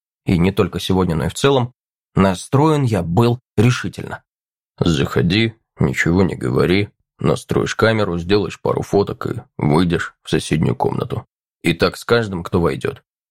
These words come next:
«Хорошо», ответил я и только после этого сообразил, что, судя по его указаниям, моего участия в допросе не предполагалось. Вот тебе ожидание и реальность. Но отказываться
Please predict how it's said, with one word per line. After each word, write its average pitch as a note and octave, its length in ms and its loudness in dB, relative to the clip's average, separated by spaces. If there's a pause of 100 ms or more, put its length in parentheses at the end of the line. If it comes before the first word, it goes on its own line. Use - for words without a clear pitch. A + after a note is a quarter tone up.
(320)
«Хорошо», D#3 540 0 (560)
ответил B2+ 580 2
я C#3 320 2
и A#2+ 80 2
только D#3+ 400 0
после D#3+ 420 0
этого E3 440 2
сообразил, C3+ 520 0
что, - 280 0
судя F#3 340 2
по B2+ 120 2
его D3+ 200 2
указаниям, A#2+ 640 2 (240)
моего A2+ 340 4
участия E3 400 0
в G#2+ 60 0
допросе A2 500 0 (320)
не E3+ 240 2
предполагалось. F#3+ 840 0 (720)
Вот - 300 2
тебе C3 320 2
ожидание G#2+ 600 0
и C#3+ 140 2
реальность. E2 600 -2 (720)
Но C3+ 220 4
отказываться D3+ 760 0